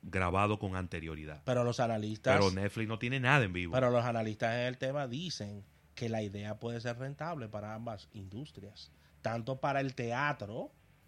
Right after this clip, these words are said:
Speaker 2: que le vendría súper bien esta
Speaker 1: No,
Speaker 2: iniciativa.
Speaker 1: no diga eso. Lo va a matar el teatro ahora.
Speaker 2: ¿Eh?
Speaker 1: Lo va a matar el teatro.
Speaker 2: No,
Speaker 1: La
Speaker 2: ¿cómo
Speaker 1: gente
Speaker 2: no?
Speaker 1: va a decir, "Me quedo en mi casa en
Speaker 2: Pero
Speaker 1: pantaloncillo
Speaker 2: ¿cómo?
Speaker 1: y lo veo por Netflix".
Speaker 2: Pero ¿cómo que lo va a matar
Speaker 1: Lo
Speaker 2: el
Speaker 1: va a matar el
Speaker 2: teatro?
Speaker 1: teatro. Lo va a matar el teatro.
Speaker 2: No, no digas eso.
Speaker 1: Claro.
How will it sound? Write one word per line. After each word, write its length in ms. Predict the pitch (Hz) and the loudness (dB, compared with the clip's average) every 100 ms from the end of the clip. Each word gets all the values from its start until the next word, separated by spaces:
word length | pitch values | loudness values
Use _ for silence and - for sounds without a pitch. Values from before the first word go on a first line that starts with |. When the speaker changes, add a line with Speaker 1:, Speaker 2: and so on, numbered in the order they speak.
| _ | _
Speaker 2:
que 160 | - 156 | -2 2
le 120 | 131 | 2
vendría 640 | 127 131 110 110 160 233 180 | 2 -2 -2 0 2 4 2
súper 460 | - 214 220 180 | 2 0 4 4
bien 300 | 135 151 147 | 6 4 4
esta 240 | 131 87 98 | 2 4 4
Speaker 1:
No, 200 | 104 113 | 6 6
Speaker 2:
iniciativa. 200 | 117 151 | 8 8
Speaker 1:
no 60 | |
diga 300 | 120 135 123 107 107 | 8 6 6 6 4
eso. 380 | 110 120 120 120 | 4 4 4 4
Lo 140 | 117 | 6
va 80 | 131 | 6
a 40 | |
matar 260 | 160 151 151 | 6 4 2
el 60 | |
teatro 380 | 143 127 117 127 | 4 2 2 -2
ahora. 220 | 82 80 - | -8 -12 -14
Speaker 2:
¿Eh? 280 | - 147 339 98 | -8 -6 -6 -6
Speaker 1:
Lo 140 | 104 | -6
va 80 | 117 | -6
a 20 | |
matar 280 | 120 98 90 | -6 -8 -10
el 60 | |
teatro. 220 | 80 78 107 | -12 -14 -10
Speaker 2:
No, 320 | 104 104 104 - | -8 -8 -10 -4
Speaker 1:
La 80 | |
Speaker 2:
¿cómo 40 | 104 | 2
Speaker 1:
gente 160 | 120 127 | 4 6
Speaker 2:
no? 60 | |
Speaker 1:
va 60 | 131 | 8
a 20 | |
decir, 180 | 123 117 | 8 6
"Me 120 | 117 | 2
quedo 160 | 110 135 | 2 2
en 40 | 143 | 2
mi 80 | |
casa 200 | 139 139 | 0 0
en 80 | 139 | 0
Speaker 2:
Pero 120 | 131 | 0
Speaker 1:
pantaloncillo 340 | 117 120 117 143 | 2 2 4 4
Speaker 2:
¿cómo? 100 | 131 | 2
Speaker 1:
y 40 | |
lo 100 | 120 | 0
veo 140 | 120 127 | -2 -4
por 120 | 127 | -8
Netflix". 240 | 131 123 | -10 -4
Speaker 2:
Pero 220 | 123 120 117 | 2 2 2
¿cómo 220 | 127 123 | -2 0
que 80 | 110 | -2
lo 100 | 104 | -2
va 80 | |
a 40 | 107 | -2
matar 240 | 107 95 | -4 -2
Speaker 1:
Lo 80 | 90 | 0
Speaker 2:
el 60 | 85 | 2
Speaker 1:
va 60 | |
a 20 | 87 | 2
matar 340 | 92 101 92 | 2 2 2
el 80 | 101 | 2
Speaker 2:
teatro? 480 | 101 98 117 - - | 2 0 -2 -6 -10
Speaker 1:
teatro. 100 | 78 - - - - - - - - - - | -12 -20 -20 -20 -20 -20 -20 -20 -20 -20 -16
Lo 140 | 80 | -12
va 60 | 73 | -10
a 20 | |
matar 300 | 78 78 85 | -10 -10 -12
el 40 | 87 | -10
teatro. 240 | 82 95 | -10 -8
Speaker 2:
No, 240 | 92 92 | -8 -6
no 100 | 95 101 | -4 -4
digas 340 | 101 107 - | -2 -2 -4
eso. 360 | 95 95 - 110 | -10 -10 -10 -6
Speaker 1:
Claro. 480 | 87 85 76 95 | -2 -2 -4 -10